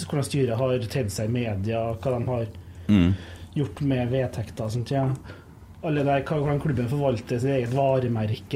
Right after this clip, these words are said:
Speaker 1: det er masse sånne små ting hele veien, da, sånt, ja.
Speaker 2: Mm.
Speaker 1: Og hvis du, det er som Espen sier, hvis du påpeker det hele, hele veien da, hvis du ønsker at det skal bli bedre, men du påpeker det, så blir det negativt.
Speaker 2: Mm.
Speaker 1: Det er sånn det blir oppfattet.
Speaker 2: Mm.
Speaker 1: Men målet med å påpeke det også er jo at se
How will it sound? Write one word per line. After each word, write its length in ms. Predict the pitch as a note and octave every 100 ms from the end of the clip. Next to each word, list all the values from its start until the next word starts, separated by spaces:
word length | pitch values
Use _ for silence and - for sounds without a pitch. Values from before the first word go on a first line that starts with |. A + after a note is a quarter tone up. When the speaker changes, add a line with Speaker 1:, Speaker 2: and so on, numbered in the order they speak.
| C3
Speaker 1:
det 40 |
er 20 | D#3+
masse 460 | F3 - - C#3+
sånne 180 | C3 D3
små 140 | C#3 C#3
ting 100 | C#3+
hele 80 | C#3
veien, 120 | B2+
da, 100 | F3+
sånt, 180 | F3+ F3+
ja. 180 | F#3 G3+ G3 -
Speaker 2:
Mm. 140 | B2+
Speaker 1:
Og 60 | -
hvis 140 | D#3 C#3
du, 100 | D3+ D3+ D3+ D#3
det 80 | D#3
er 40 |
som 140 | C#3+ F3+
Espen 180 | E3+ C3
sier, 80 | D#3
hvis 120 | D#3
du 20 |
påpeker 300 | E3+ - B2+
det 100 | E3+
hele, 120 | E3 D#3
hele 100 | D#3
veien 160 | B2 C3+
da, 100 | F3
hvis 60 | C3+
du 40 | F3+
ønsker 240 | D#3 - B2+
at 60 |
det 20 | C3
skal 120 | C3+
bli 80 | C#3
bedre, 380 | A#2+ C#3 A3 G#3+ - - -
men 100 | D3
du 60 |
påpeker 280 | C#3+ C3 -
det, 140 | C#3+ F#3+
så 60 |
blir 120 | F#3 D3
det 80 |
negativt. 300 | C3 G2+ - - - - -
Speaker 2:
Mm. 220 | F2+ E2
Speaker 1:
Det 320 | - - -
er 20 | D#3
sånn 140 | F3+
det 80 | F3
blir 60 | A#2+
oppfattet. 260 | G#2+ - - - _ -
Speaker 2:
Mm. 200 | E2 D#2+ - - - - -
Speaker 1:
Men 180 | F3 - - - _ _ _
målet 380 | F3 D3 A2 C#3+
med 100 | F3+
å 40 | F3
påpeke 260 | E3 B2
det 100 | C3+
også 120 | F3 A3
er 100 | E3
jo 140 | C#3
at 160 | C#3 - - - _ - - - _ _ _ _ _ _ -
se 220 | -